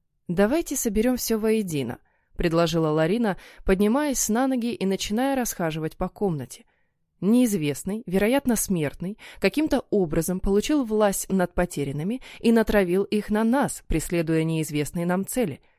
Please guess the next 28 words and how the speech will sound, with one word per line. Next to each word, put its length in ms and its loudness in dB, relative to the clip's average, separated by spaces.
Сестра 420 0
Асшары 600 -2
умрёт 400 0
меньше, 340 0
чем 220 -2
через 240 -2
шесть 340 -6
месяцев, 460 -2
если 260 0
не 120 -2
найти 360 -4
вторую 320 -2
половинку 480 -2
её 200 -2
души. 320 -10
Наша 280 2
прародительница 880 2
предвидит 680 -2
апокалипсис 880 -2
во 140 2
всех 320 -2
трёх 280 -6
мирах 380 -2
и 120 0
предлагает 480 4
свою 280 4
помощь, 460 -2
чтобы..." 840 -2